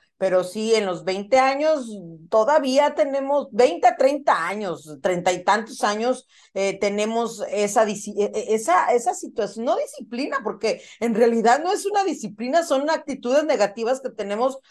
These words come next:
los seres humanos, y, y, pues bueno, yo tenía, eh, eh, indepe-, digo, en algún momento yo creo que, pues, hemos sido una relación, eh, eh, de, de, de toxicidad tú y yo,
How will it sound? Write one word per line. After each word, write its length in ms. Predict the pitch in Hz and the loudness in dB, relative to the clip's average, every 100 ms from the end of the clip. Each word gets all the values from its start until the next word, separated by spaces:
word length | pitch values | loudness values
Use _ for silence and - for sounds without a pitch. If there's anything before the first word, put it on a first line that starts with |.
| _ | _
los 240 | 202 208 208 | -4 -4 0
seres 320 | 226 262 269 | 2 2 0
humanos, 560 | 247 214 208 240 285 - _ _ | -2 0 0 -4 -6 -12 _ _
y, 380 | - 254 262 262 277 269 269 269 269 269 | -2 0 2 0 -2 -2 -2 -2 -4 -4
y, 40 | |
pues 160 | 277 220 | -4 0
bueno, 500 | 233 262 330 330 180 185 | 4 4 4 0 -4 -10
yo 260 | 165 254 | -2 -2
tenía, 680 | 247 349 330 269 269 302 277 - | 0 -2 -2 0 2 0 -2 -4
eh, 520 | 220 208 202 190 180 | -2 0 -2 -2 -4
eh, 200 | 202 196 202 | -6 -6 -4
indepe-, 400 | 208 214 214 214 196 180 180 | -2 -2 -2 -4 -4 -10 -8
digo, 240 | 220 202 | 0 2
en 100 | 196 | 4
algún 220 | 196 202 | 2 0
momento 340 | 294 294 269 240 | 0 -2 -4 -4
yo 180 | 247 | -4
creo 200 | - 247 | -2 -2
que, 260 | 254 240 247 - _ _ | 2 0 0 -8 _ _
pues, 300 | 214 214 - | -4 -4 -2
hemos 340 | 233 226 240 247 | 0 2 0 -2
sido 360 | 226 208 233 | -2 2 2
una 240 | 202 202 214 | 2 -2 -2
relación, 640 | 214 190 185 185 185 185 _ _ | 0 -2 -2 -6 -8 -14 _ _
eh, 340 | 180 180 175 156 | 2 4 4 4
eh, 180 | 175 151 | 0 -4
de, 640 | 147 147 165 170 180 170 170 | -12 -12 -10 -2 0 0 0
de, 340 | 165 165 160 | -2 0 -2
de 160 | 160 175 | -4 -4
toxicidad 760 | 175 175 185 175 196 202 196 | -4 -4 -8 -4 2 4 4
tú 80 | 226 | 0
y 100 | 190 | -2
yo, 300 | 180 196 - | 2 2 2